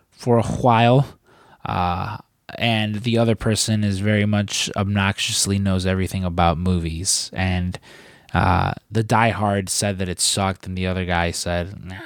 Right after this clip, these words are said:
I think, I thought it was great." So I'm more inclined to think of one, but the other. But again, I'll check it out myself, like, uh, 'cause I'm still, of course, I'm still trying to make my way through the M C U because, um, I wanna take my girlfriend to see Spider-Man,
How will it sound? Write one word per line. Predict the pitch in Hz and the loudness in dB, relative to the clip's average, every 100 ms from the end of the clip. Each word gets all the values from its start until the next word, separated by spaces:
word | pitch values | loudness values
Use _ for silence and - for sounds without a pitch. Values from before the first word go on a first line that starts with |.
| - | -12
I | 101 98 98 113 139 | -8 -6 -4 0 2
think, | - 90 80 | 2 -2 -2
I | 101 131 | 0 0
thought | 101 90 | 2 0
it | 90 | 0
was | 87 - | -2 -4
great." | - 101 117 90 78 - _ - | -2 0 0 -2 -6 -14 _ -8
So | - 104 95 92 - - - _ _ _ _ - | -2 0 0 -2 -8 -20 -20 _ _ _ _ -6
I'm | 110 | 0
more | 123 123 | 4 4
inclined | 110 - 117 110 101 | 2 2 4 4 2
to | 107 | -2
think | 113 104 | -2 0
of | 101 95 | 0 -2
one, | 101 107 | -2 -2
but | 107 110 | -2 -2
the | 120 | 0
other. | 156 | 2
But | 214 | 2
again, | 185 110 - _ - | 4 2 -2 _ -2
I'll | 131 160 | 2 2
check | - 143 | 2 0
it | 139 | 4
out | 135 | 2
myself, | 120 104 - 101 117 - - | 2 0 2 2 2 0 0
like, | 101 98 - - - - | 0 0 -4 -20 -18 -2
uh, | 101 98 95 92 - | 2 4 4 0 -2
'cause | - 113 | -4 -2
I'm | 113 | 0
still, | - - 135 | 0 -2 -2
of | 113 113 | -2 0
course, | 117 | 0
I'm | 107 | 2
still | - 131 | 2 2
trying | 123 123 | 2 2
to | |
make | 113 | 2
my | 123 | 4
way | 113 | 4
through | - 113 | 2 0
the | 110 | 2
M | 107 101 | 0 0
C | - 110 | 0 0
U | 101 101 107 98 | 2 4 4 4
because, | 98 - 95 92 90 - - - - | -2 -4 -2 -2 -4 -10 -18 -20 -8
um, | - 95 92 90 | -2 0 0 -2
I | 104 | 0
wanna | 107 | 0
take | - 107 | 2 2
my | 101 | 4
girlfriend | 127 120 117 | 4 4 2
to | |
see | - 110 | 2 2
Spider-Man, | - 131 117 95 82 82 | 4 4 4 2 -2 -4